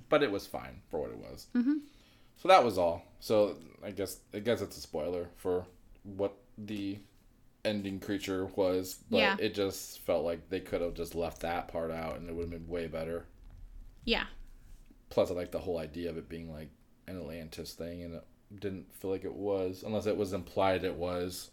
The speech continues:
Speaker 1: I
Speaker 2: Ah.
Speaker 1: don't know. That's gonna do it, I guess, for episode sixteen of D T F.
Speaker 2: Yes, it is going to do it.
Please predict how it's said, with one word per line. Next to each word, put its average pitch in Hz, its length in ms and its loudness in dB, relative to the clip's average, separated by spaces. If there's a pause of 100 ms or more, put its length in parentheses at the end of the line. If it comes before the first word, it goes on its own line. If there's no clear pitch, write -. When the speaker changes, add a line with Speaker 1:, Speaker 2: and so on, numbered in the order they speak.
Speaker 1:
I 240 100 4
Speaker 2:
Ah. 226 100 8
Speaker 1:
don't 214 100 4
know. 190 240 -2 (1800)
That's 101 300 2
gonna 131 220 4
do 139 160 10
it, 156 60 8
I 113 80 6
guess, 101 280 4
for 104 460 8
episode 120 840 2 (120)
sixteen 127 760 -2 (200)
of 95 220 -2
D 107 160 -2
T 107 240 4
F. 117 340 4 (120)
Speaker 2:
Yes, 233 500 2
it 196 120 -4 (100)
is 220 240 -4
going 196 220 -6
to 202 80 -8
do 190 180 -4
it. - 240 -6